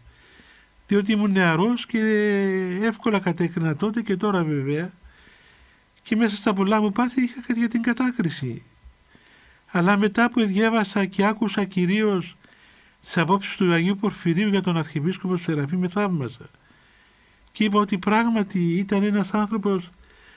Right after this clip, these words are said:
αυθόρμητος και αυθεντικός, που καμιά φορά τον παρεξηγούσαμε. Λόγω του αυθόρμητου χαρακτήρα, το λέγε μεγάλες,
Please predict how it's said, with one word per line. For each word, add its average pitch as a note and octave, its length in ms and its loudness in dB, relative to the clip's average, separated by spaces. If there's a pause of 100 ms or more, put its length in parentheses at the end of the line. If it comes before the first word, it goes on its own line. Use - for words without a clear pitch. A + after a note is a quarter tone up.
(180)
αυθόρμητος F#3+ 800 0
και - 80 -2
αυθεντικός, D3+ 840 -2
που E3 100 -10
καμιά E3+ 260 0
φορά G#3 180 -2
τον G3+ 120 0
παρεξηγούσαμε. F#3 920 -2 (580)
Λόγω F#3+ 220 2
του G3 100 0
αυθόρμητου G3+ 420 0
χαρακτήρα, G3 540 -2
το F#3 140 -2
λέγε F#3+ 280 -2
μεγάλες, F3+ 760 0